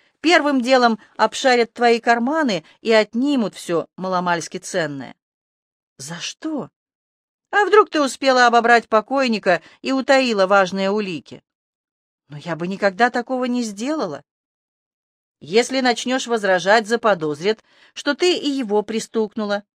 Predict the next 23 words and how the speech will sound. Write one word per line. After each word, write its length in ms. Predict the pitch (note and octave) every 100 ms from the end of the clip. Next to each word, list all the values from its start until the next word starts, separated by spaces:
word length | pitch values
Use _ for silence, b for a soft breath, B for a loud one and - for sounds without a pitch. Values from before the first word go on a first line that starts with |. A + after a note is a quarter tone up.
| _ _ -
Подхлестни-ка 800 | C4+ - C4 B3 - C4+ C4+ A#3+
лучше 280 | G#3+ - G#3
корову, 400 | G#3+ G3+ F#3 F3+
чтобы 320 | - F#3+ G3+
убраться 460 | F#3+ A3 - - F#3+
отсюда 340 | - A#3 G#3
до 120 | F#3
их 160 | F#3 -
появления». 680 | G#3 G3+ G3+ F3+ C3+ A#2+ - _ _ _ _ _ _ _ _ _ _ _ _ _ _ _ _ _ _ _
Дальше 500 | D#3 D#3 F4 F4 E4+
Рыска 320 | E4 E4+ - D4+
ехала 460 | C#4+ D#4 D4+ C#4+
такая 500 | C#4 C#4 C#4+ C#4+ B3
пришибленная, 1040 | A#3+ G#3+ - D#4 F4 B3+ A#3+ A3+ F#3 D3+ C3 b b b
что 180 | - D4
ее 240 | D4 E4+
не 140 | D#4
впечатлил 560 | D4+ D4+ D4+ C#4+ C#4 C#4+
ни 160 | C4+ C4
мост 560 | A#3+ C#4 C#4+ - - -
с 100 | -
ажурными 500 | B3 A#3 B3+ B3 A#3+
перилами, 680 | A#3 A#3 A#3 A3+ A3 G#3+